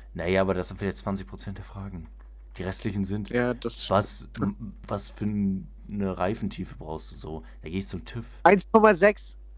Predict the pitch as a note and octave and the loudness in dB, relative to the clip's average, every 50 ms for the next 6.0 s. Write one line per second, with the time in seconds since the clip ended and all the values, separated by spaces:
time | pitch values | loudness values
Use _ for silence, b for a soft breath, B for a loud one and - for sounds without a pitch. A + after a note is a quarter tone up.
0 | - - - - - - - - - - E3 F3 E3 D3 - B2 - - A2+ A2 | -16 -16 -16 -18 -18 -16 -16 -16 -10 -6 -6 -4 -4 -4 -6 -6 -10 -12 -12 -12
1 | - - - - - - D#2+ E2 E2+ F2+ F#2+ F#2+ - G2 F#2 F#2+ G2 G2 - F#2+ | -12 -14 -12 -8 -4 -2 -2 0 0 -2 -4 -2 -2 0 0 2 0 0 -2 -4
2 | - - - E2+ E2 - - - D#2+ - - - - - - - - - - - | -8 -8 -10 -10 -10 -10 -10 -10 -10 -10 -10 -12 -12 -12 -14 -14 -14 -14 -14 -14
3 | - - - - - - - - - - - - - - - - - - - - | -14 -14 -14 -14 -14 -14 -14 -14 -14 -14 -14 -14 -14 -14 -14 -14 -14 -14 -14 -14
4 | - - B2 B2 - - C#3 C#3 D3 F3 F3 - F#3 F3+ F3+ D#3 B2+ A#2 - B2+ | -12 -12 -12 -12 -12 -12 -10 -10 -10 -10 -10 -6 -6 -6 -6 -6 -8 -8 -10 -10
5 | B2 - - - - - - - - - - - E2 D#2+ E2 D#2+ E2 E2+ E2+ | -12 -12 -12 -14 -14 -14 -14 -14 -14 -14 -12 -8 -6 -4 -4 -4 -4 -4 -4